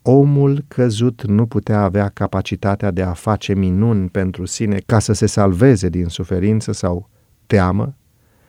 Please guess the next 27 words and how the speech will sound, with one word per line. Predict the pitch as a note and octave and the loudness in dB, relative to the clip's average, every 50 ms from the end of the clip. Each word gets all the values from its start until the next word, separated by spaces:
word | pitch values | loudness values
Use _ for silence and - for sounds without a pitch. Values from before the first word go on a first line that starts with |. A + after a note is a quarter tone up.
| _ _ _ | _ _ _
ori | - A2+ A#2+ C3+ C#3 - | 4 6 6 6 4 4
ca | - C#3+ B2+ | 2 0 0
să-i | A#2 - B2+ B2 A#2+ | 2 2 2 4 4
învingă | B2 A#2+ A#2+ A2+ G#2+ C#3 D3+ C3 G#2 E2+ E2+ - F2 E2+ E2 - _ | 6 6 4 4 4 4 4 4 4 2 2 -2 -6 -8 -10 -10 _
pe | E2+ E2+ | -10 -8
dușmani. | F2 F#2+ E2+ - - E2+ E2 D#2 - - _ _ _ _ _ _ _ _ _ _ _ _ _ _ _ _ _ _ _ _ _ _ _ _ | -6 -6 -8 -6 -8 -8 -10 -10 -14 -18 _ _ _ _ _ _ _ _ _ _ _ _ _ _ _ _ _ _ _ _ _ _ _ _
Planul | - G#2+ G#2+ A#2 B2 B2+ C3+ C3+ | 0 2 4 4 4 4 4 2
lui | C3 C3 | 2 2
Dumnezeu | B2 B2+ B2 B2 B2 G#2 G2+ G#2 G#2 G#2 G#2 A2+ | 0 0 2 2 2 2 2 2 2 0 0 -2
era | G2+ G2 G2 G2 G2+ G2+ G2 | -2 -2 0 0 0 0 -2
să-i | - - - F#2+ F#2 | -4 -6 -4 -4 -4
pună | - - - - A#2+ A#2 A#2+ | -6 -6 -4 -2 -2 -2 -2
pe | A#2 - A#2+ | -2 -2 -2
oameni | A2 G2+ A2+ A#2 A2+ A2 A2 G#2+ G2 | 0 2 2 2 2 2 0 0 0
la | G2 G#2 G#2 | 0 0 0
încercare | G2+ G2+ - - F#2 G2+ - - G#2 G2+ A2 C3+ C#3+ C#3 - _ - - - - | -2 -4 -4 -6 -8 -6 -4 -2 -2 0 0 -2 -4 -6 -10 _ -20 -20 -20 -16
și, | _ - - A#2+ G#2+ | _ -4 -2 -2 -2
trecându-i | - - G#2 F#2+ E2+ - _ - E3 E3+ E3 C3+ F#2 D#2+ D#2+ D#2+ | -2 -2 -2 -2 -2 -2 _ 0 2 2 4 2 2 0 -2 -6
frecvent | D#2+ - - F2+ F#2 F2+ E2 E2 D#2 F2+ D3+ E3+ C#3 F2+ E2+ E2 | -8 -8 -6 -4 -4 -4 -4 -4 -4 -2 -2 0 0 -2 -4 -6
prin | - - - F2+ E2 | -8 -8 -6 -6 -6
situații | D#2+ - - F2 - G2+ G2 G2 F#2+ - F2+ | -6 -6 -8 -8 -4 -2 -2 -2 -2 -4 -6
dificile | E2+ F2 - - - - - C3 A#2+ G#2+ E2+ | -8 -8 -8 -10 -12 -8 -6 -4 -2 -2 -4
care | - F#2 F2 E2+ | -4 -6 -8 -8
să | - - F2+ | -8 -6 -6
le | F2 E2+ | -6 -6
testeze | E2+ - F2 - - - G3 E3+ A2+ E2+ E2+ | -4 -6 -6 -8 -6 -4 -2 -2 -2 -4 -6
credința | - - F2+ E2 E2 A#2 A2 F#2+ E2+ - - D#2+ D#2+ - | -6 -6 -6 -4 -2 -2 -2 -2 -2 -4 -8 -10 -10 -14